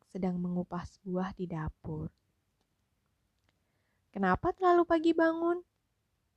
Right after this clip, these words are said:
"Hmm, anu, mau nyetrika,"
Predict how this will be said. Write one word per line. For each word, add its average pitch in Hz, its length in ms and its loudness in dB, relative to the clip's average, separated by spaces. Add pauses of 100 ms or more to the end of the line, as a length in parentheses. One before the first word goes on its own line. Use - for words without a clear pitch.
(800)
"Hmm, 240 320 -2 (480)
anu, 262 720 -2
mau 233 160 2
nyetrika," 233 960 -2